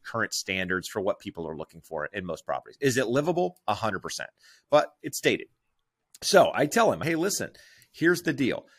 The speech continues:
If this property were fully fixed up, completely remodeled, it'd probably sell around eight fifty, maybe as high as nine hundred based on the comps that we're looking at here.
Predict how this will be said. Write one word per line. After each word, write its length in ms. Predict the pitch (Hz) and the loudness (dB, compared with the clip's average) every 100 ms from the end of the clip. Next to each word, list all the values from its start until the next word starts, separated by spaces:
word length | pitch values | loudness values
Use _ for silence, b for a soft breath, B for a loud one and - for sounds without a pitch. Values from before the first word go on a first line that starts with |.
| b | b
If 160 | 117 - | -6 -2
this 140 | 170 | 0
property 340 | - 170 147 | 4 4 4
were 100 | 120 | 0
fully 360 | 117 - 156 175 | -2 0 0 0
fixed 340 | 175 160 - | -2 -6 -2
up, 300 | 95 104 - _ _ | 0 0 -2 _ _
completely 420 | - 107 147 165 165 | -14 -4 -2 0 2
remodeled, 560 | 131 104 90 90 110 - | 2 0 -2 0 -4 -10
it'd 100 | - | -12
probably 480 | - 190 202 160 143 | -4 -2 -2 -4 -4
sell 300 | - 120 113 | 2 4 4
around 260 | 104 104 | 2 -2
eight 200 | 82 - | -6 -10
fifty, 340 | - - - _ _ _ - | -10 -14 -14 _ _ _ -8
maybe 260 | 95 123 | -4 0
as 120 | 127 113 | 0 2
high 160 | 123 | 2
as 120 | 139 | 2
nine 220 | 120 123 123 | 0 0 -2
hundred 360 | 107 92 92 | -4 -4 -4
based 240 | 90 87 95 | -4 -4 -6
on 120 | 90 | -8
the 40 | |
comps 320 | - 90 82 76 | -8 -8 -8 -8
that 120 | 92 | -6
we're 140 | 87 | -4
looking 240 | 85 - 73 | -8 -10 -10
at 140 | 57 | -10
here. 220 | - - | -10 -16